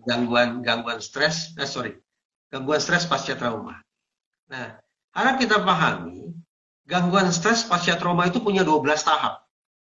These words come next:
dua belas fase. Makin serius, makin serius, makin serius.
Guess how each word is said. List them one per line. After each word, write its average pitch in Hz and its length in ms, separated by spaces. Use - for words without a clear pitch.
dua 139 160
belas 160 260
fase. 147 480
Makin 113 280
serius, 135 320
makin 127 240
serius, 139 240
makin 123 200
serius. - 520